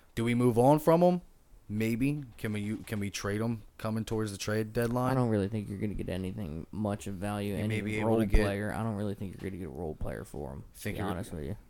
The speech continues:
Speaker 1: think you couldn't get a
Speaker 2: we don't
Speaker 1: veteran,
Speaker 2: really
Speaker 1: uh,
Speaker 2: have
Speaker 1: an old veteran
Speaker 2: prospects
Speaker 1: relief
Speaker 2: to
Speaker 1: pitcher?
Speaker 2: attach with them. I don't know, man. I don't know. Baseball trades are weird, dude.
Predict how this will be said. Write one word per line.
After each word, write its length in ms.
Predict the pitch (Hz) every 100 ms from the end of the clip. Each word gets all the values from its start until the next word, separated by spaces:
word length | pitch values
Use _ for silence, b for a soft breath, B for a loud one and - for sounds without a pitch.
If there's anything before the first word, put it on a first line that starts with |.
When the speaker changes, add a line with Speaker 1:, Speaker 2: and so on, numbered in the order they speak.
| _
Speaker 1:
think 180 | 107 101
you 40 |
couldn't 260 | - 110 104
get 140 | 98
a 60 | 101
Speaker 2:
we 40 |
don't 120 | 90 107
Speaker 1:
veteran, 260 | 123 117
Speaker 2:
really 180 | 110 117
Speaker 1:
uh, 60 | 107
Speaker 2:
have 160 | 110
Speaker 1:
an 100 | 107
old 160 | 104 110
veteran 640 | 113 110 110 107 107 107 107
Speaker 2:
prospects 260 | 101 - -
Speaker 1:
relief 300 | 98 104 117
Speaker 2:
to 80 | 117
Speaker 1:
pitcher? 260 | 110 107 - 69 104 - - _ _ _ _ _ -
Speaker 2:
attach 500 | 104 - 104 107 -
with 220 | 92 -
them. 280 | 104 107 110 - - 120
I 60 | 135 156
don't 160 | 123
know, 180 | 92 95
man. 460 | 104 101 110 110 113
I 60 | 127
don't 160 | 123 104
know. 240 | 95 92 -
Baseball 300 | 147 147 147
trades 280 | - 110 104
are 40 |
weird, 460 | 95 95 95 98 101
dude. 240 | 98 101